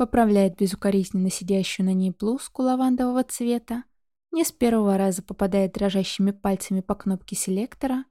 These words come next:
и всё-таки складывает разрозненные слоги в более-менее различимые слова.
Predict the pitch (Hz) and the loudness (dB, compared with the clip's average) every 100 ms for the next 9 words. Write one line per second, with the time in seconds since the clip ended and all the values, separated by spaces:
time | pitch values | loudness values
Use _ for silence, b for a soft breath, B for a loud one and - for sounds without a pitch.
0 | _ _ _ 240 214 - 196 208 208 277 | _ _ _ -8 -2 0 2 0 -2 -4
1 | - 285 240 214 233 247 254 240 214 208 | 0 2 2 2 -2 0 -2 0 -2 0
2 | 226 240 240 - 190 190 226 - 226 233 | 0 0 -2 -2 -4 -2 -6 -2 0 2
3 | 220 190 190 202 226 226 - 180 185 - | 2 0 -2 -2 -4 -4 -4 -2 -2 -4
4 | 208 208 190 | -6 -6 -6